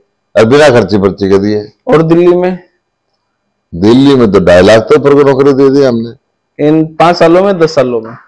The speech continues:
Speaker 1: दस साल में।
Speaker 2: ढाई लाख की नौकरी, सरकारी नौकरी आप दे चुके हैं?
Speaker 1: सरकारी और अर्ध सरकारी नौकरियां मिला के।
Speaker 2: अगर मैं सिर्फ सरकारी, सरकारी की बात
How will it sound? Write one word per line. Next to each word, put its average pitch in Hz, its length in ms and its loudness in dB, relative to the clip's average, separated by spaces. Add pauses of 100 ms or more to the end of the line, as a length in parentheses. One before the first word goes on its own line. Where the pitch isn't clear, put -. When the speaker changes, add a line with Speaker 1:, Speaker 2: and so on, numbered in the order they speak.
(220)
Speaker 1:
दस 110 200 0
साल - 220 -2
में। 95 300 -20 (640)
Speaker 2:
ढाई 147 180 0
लाख 139 280 0
की 151 80 -4
नौकरी, 147 580 -2
सरकारी 180 420 0
नौकरी 139 260 0
आप 131 80 0
दे 127 120 -4
चुके 123 240 -14
हैं? 120 140 -18 (280)
Speaker 1:
सरकारी 113 760 2 (280)
और 98 560 0
अर्ध 110 260 2
सरकारी 87 400 -4
नौकरियां 82 380 -10
मिला 76 160 -14
के। 76 200 -20 (960)
Speaker 2:
अगर 208 180 4
मैं 208 180 0
सिर्फ 202 240 -2
सरकारी, 175 380 0
सरकारी 147 340 -2
की 123 120 -12
बात 117 200 -14